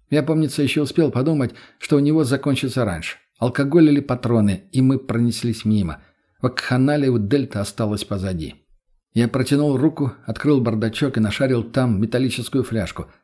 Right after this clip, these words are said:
«Запаску», как я ее называл. Типа всегда есть небольшой запас на крайний случай. Вот он, этот случай. Ольга глотнула коньяку, как воды, даже не сморщилась. Я, решив, что теперь только зомби-инспектор,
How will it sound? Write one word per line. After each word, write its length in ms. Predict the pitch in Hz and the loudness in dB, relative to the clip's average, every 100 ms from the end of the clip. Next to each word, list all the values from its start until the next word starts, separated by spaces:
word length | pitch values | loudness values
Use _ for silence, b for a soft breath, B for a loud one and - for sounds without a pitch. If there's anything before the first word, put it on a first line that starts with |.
| b - | b -4
«Запаску», 680 | 127 139 - 127 - 95 - | -2 0 0 -4 -2 -6 -4
как 180 | 117 123 | -4 0
я 80 | |
ее 140 | 110 101 | 0 2
называл. 540 | 104 101 98 76 - b b b b | 0 0 -2 -2 -8 b b b b
Типа 340 | 156 143 123 | 2 4 0
всегда 340 | - - 123 170 | -4 -4 0 0
есть 340 | 143 147 - | 0 0 0
небольшой 400 | 131 123 120 139 | 0 2 0 -2
запас 540 | 117 123 - 107 - - | -2 -2 -2 -4 -4 -4
на 140 | 123 | -2
крайний 320 | 117 120 117 110 | 0 0 0 0
случай. 420 | - 92 - - _ _ _ | -2 -6 -6 -12 _ _ _
Вот 220 | 147 156 | 0 0
он, 180 | 85 - _ - | -2 -10 _ -8
этот 240 | 104 98 | -6 -6
случай. 560 | - 120 101 - - _ _ _ _ _ _ _ _ | -4 -4 -4 -6 -12 _ _ _ _ _ _ _ _
Ольга 280 | - 147 131 | 2 2 2
глотнула 480 | 123 127 - 139 127 | 0 0 0 0 0
коньяку, 640 | - 123 120 123 - 156 139 | 0 0 2 0 0 0 0
как 340 | - 123 - | -2 -8 -2
воды, 460 | 123 127 104 85 - B B B | -2 0 0 -2 -4 B B B
даже 240 | 117 113 | -2 0
не 100 | 127 | 0
сморщилась. 720 | 135 156 117 - 80 - - _ _ _ _ | 0 0 0 -2 -8 -12 -16 _ _ _ _
Я, 160 | 123 131 | 2 4
решив, 320 | 120 131 127 | 2 0 0
что 120 | - | 0
теперь 320 | 117 117 127 | -2 2 0
только 440 | - 113 104 107 95 | 2 -2 0 -2 -2
зомби-инспектор, 1300 | 110 104 143 139 98 - - 110 - 113 101 101 92 | -2 2 2 2 0 -2 -4 -4 0 0 0 -6 -8